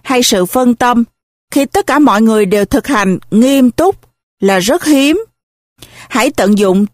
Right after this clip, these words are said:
tối đa cơ hội này để củng cố nhận thức với sự sáng suốt, để đến gần hơn với mục tiêu cuối cùng. Hãy tận dụng tốt nhất kỹ thuật tuyệt vời này. Hãy tận dụng tối đa pháp Dharma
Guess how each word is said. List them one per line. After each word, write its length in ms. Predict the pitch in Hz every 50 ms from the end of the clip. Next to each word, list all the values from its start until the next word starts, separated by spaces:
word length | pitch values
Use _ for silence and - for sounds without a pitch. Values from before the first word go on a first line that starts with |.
| _
tối 220 | - 254 302 381 381
đa 260 | 359 254 240 233 226 220 _ _ _ -
cơ 140 | 247 247
hội 220 | 240 240 185 160 180
này 300 | 190 196 190 185 175 170 _ _ _ _ _ _ - _ -
để 160 | 196 233 269
củng 300 | - - 220 208 247 254
cố 180 | - 277 349 392 370
nhận 200 | 240 180 185 196
thức 200 | 285 359 - - -
với 180 | 220 277 330
sự 200 | 359 - 214 170 175
sáng 260 | - - 247 302 392
suốt, 400 | - - - 302 320 359 - - _ _ _ _ _ _ _ _ _ _
để 160 | - 196 220 220
đến 180 | 214 285 359 415 339
gần 220 | 240 220 196 180 175
hơn 400 | 196 220 262 277 294 294 285 254 - _ _ _ _ _ _ -
với 120 | - 285 349
mục 320 | 359 262 196 185 - _
tiêu 160 | - 247 247
cuối 200 | - - 294 349 349 _
cùng. 280 | - 208 185 175 156 147 - _ _ _ _ _ _ _ _ _ _ _ _ _
Hãy 200 | - - 233 311
tận 240 | - - 214 220 226
dụng 200 | 214 202 190 208
tốt 260 | - - 349 403 -
nhất 240 | 339 320 359 403 -
kỹ 120 | - 262 311
thuật 240 | - 330 214 196 - _ _ _ _ _ _ -
tuyệt 260 | - 214 220 233 233 -
vời 320 | - 208 220 220 208 202 190
này. 340 | 190 196 196 196 185 180 175 _ _ _ _ _ _ _ _ _ _ _ _ _
Hãy 200 | - - 269 320
tận 220 | - 262 233 240 220
dụng 220 | 226 214 202 220
tối 180 | - 285 349 381
đa 240 | - 277 269 262
pháp 380 | 247 - - 277 269 320 427 - - _ _ -
Dharma 520 | 202 240 285 302 277 262 269 240 208 170